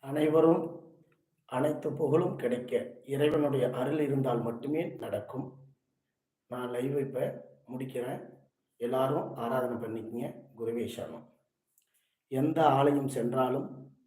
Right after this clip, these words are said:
கையில் இருக்கும் போனை கீழே வைத்துவிட்டு வழிபாடு செய்வதே உங்களுக்கு நல்ல வளர்ச்சியை கொடுக்கும்.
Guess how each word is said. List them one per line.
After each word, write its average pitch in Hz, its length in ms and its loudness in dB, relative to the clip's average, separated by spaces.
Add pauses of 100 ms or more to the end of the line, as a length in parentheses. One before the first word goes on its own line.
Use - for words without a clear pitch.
(340)
கையில் 185 360 6
இருக்கும் 156 400 0
போனை 131 380 2
கீழே 131 340 2
வைத்துவிட்டு 131 840 -6 (420)
வழிபாடு 143 500 4
செய்வதே 131 500 2 (600)
உங்களுக்கு 117 480 0
நல்ல 123 480 0
வளர்ச்சியை 127 560 -2
கொடுக்கும். - 480 -12